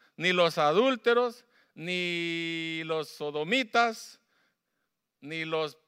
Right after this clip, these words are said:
pervertidos sexuales, ni los ladrones, ni los avaros, ni los borrachos, ni los calumniadores,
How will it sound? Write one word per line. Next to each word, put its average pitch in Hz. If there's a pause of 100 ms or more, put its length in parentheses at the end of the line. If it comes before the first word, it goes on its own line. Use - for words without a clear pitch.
(140)
pervertidos 147
sexuales, 254 (640)
ni 165
los 170
ladrones, 233 (280)
ni 165
los 170
avaros, 240 (260)
ni 175
los 175
borrachos, 240 (320)
ni 170
los 180
calumniadores, 202